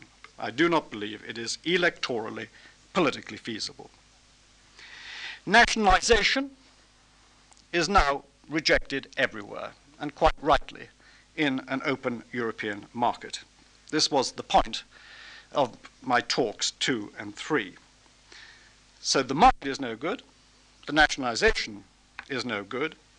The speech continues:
Is self-regulation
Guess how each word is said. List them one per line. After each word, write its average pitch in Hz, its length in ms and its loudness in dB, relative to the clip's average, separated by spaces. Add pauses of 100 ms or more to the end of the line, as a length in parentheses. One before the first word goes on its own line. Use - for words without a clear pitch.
(1120)
Is 254 160 6
self-regulation 175 1120 2